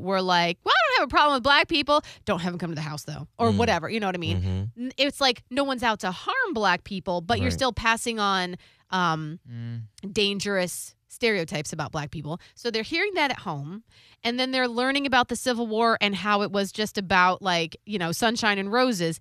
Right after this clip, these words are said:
Speaker 1: in school.
Speaker 2: Mm-hmm.
Speaker 1: And, l-, you know, you, a lot of people still live around their hometown, so maybe you don't move out. And also, I'm, it's just a fact that there are fewer higher educational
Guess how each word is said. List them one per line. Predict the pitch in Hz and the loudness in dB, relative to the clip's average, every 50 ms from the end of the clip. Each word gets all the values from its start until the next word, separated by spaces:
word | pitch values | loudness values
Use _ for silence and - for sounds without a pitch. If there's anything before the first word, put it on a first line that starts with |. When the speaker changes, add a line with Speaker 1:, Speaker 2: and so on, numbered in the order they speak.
| - - | -8 -4
Speaker 1:
in | - 311 302 277 262 233 | 0 0 0 0 -2 -6
school. | - - - - 311 339 311 240 180 143 127 160 214 226 | -8 -10 -8 -6 -4 -2 -2 -2 -2 -2 -2 -2 -2 -2
Speaker 2:
Mm-hmm. | 95 82 101 107 104 107 117 135 - - - - | -2 -4 -2 -2 -2 -2 -4 -6 -8 -10 -4 0
Speaker 1:
And, | 262 269 262 262 254 254 262 262 262 - - 254 | 2 4 4 4 2 0 -2 -4 -8 -10 -14 -18
l-, | 247 - | -18 -8
you | 262 269 302 | -4 -2 0
know, | 254 214 202 202 208 214 202 - _ _ _ _ _ | 2 2 2 2 2 0 -2 -4 _ _ _ _ _
you, | - 233 226 254 254 262 262 262 240 - | -8 -6 -4 -2 -2 -2 -2 -4 -2 0
a | 226 247 | 0 0
lot | 254 247 254 269 | 2 4 2 2
of | 269 | 2
people | - 262 247 226 240 214 | 0 -2 -2 0 -2 -2
still | - 240 233 226 220 | 0 0 0 0 0
live | 214 214 214 202 202 | 0 0 -2 0 0
around | 202 196 190 185 190 | 2 2 4 4 4
their | 180 180 175 | 2 0 0
hometown, | 185 180 170 - 311 359 277 180 160 - | 0 -2 -4 -4 -4 -2 -2 -2 -4 -4
so | - - 214 190 190 | -2 0 2 2 2
maybe | 196 190 185 175 190 | 2 0 -2 -2 -2
you | 190 208 | -4 -4
don't | 190 208 208 190 214 | -2 -2 -2 -2 -2
move | 226 240 285 330 359 240 | -4 -2 -2 -2 0 0
out. | 190 147 143 147 175 202 - - - _ _ _ _ _ - | 0 0 0 0 -2 -4 -6 -10 -16 _ _ _ _ _ -2
And | 240 262 285 285 - | 0 0 0 0 0
also, | 262 277 339 - - - 262 254 247 240 262 - - - _ _ _ _ _ _ _ _ _ - | 0 0 0 -2 -2 0 0 2 2 2 0 -2 -6 -16 _ _ _ _ _ _ _ _ _ -2
I'm, | 220 233 240 196 - - _ _ _ _ _ _ _ - | 0 0 -2 -4 -10 -14 _ _ _ _ _ _ _ -2
it's | 226 240 - - | -2 -2 -2 -2
just | - 262 262 - | -4 -4 -4 -4
a | 233 - | -6 -6
fact | - 233 233 247 254 - | 0 4 4 4 4 2
that | 220 185 - | -4 -6 -4
there | 220 214 - | -2 -2 0
are | - 196 196 190 | 0 0 0 -2
fewer | - - - - 240 269 285 277 247 226 202 | -4 -10 -10 -6 -4 -2 0 0 0 0 0
higher | 190 - 226 226 226 220 - - | 0 2 2 2 2 2 0 0
educational | 214 202 180 196 - - 226 214 - - 202 202 190 180 175 170 170 175 165 | -2 -2 -2 -6 -8 -6 -6 -4 -4 -4 -4 -2 -2 0 0 0 -2 -4 -6